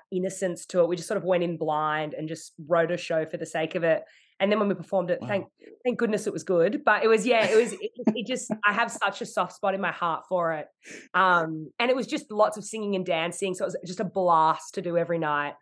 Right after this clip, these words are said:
Speaker 1: And yeah, so I, I'm always like, "When are we gonna do a remount?" I think, I think it's been a few years. We can, we can bring it back. <laughs>
Speaker 2: Oh, especially with it. I mean, you, the audience you have on social media,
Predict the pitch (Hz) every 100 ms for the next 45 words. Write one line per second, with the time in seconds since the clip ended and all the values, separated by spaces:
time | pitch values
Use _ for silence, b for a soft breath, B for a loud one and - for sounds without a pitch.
0 | b b - 226 233 180 208 185 196 202
1 | 156 190 202 202 202 202 170 233 311 320
2 | 240 190 175 156 151 147 - - 190 -
3 | 220 262 254 202 202 254 254 233 196 220
4 | 262 247 277 262 220 233 226 220 208 208
5 | 190 - - - B B B B _ _
6 | - 101 - 208 214 196 139 95 92 98
7 | 95 95 - 110 - 123 135 120 107 98
8 | 104 101 92 87 82 104 101 90 92 107
9 | 82 73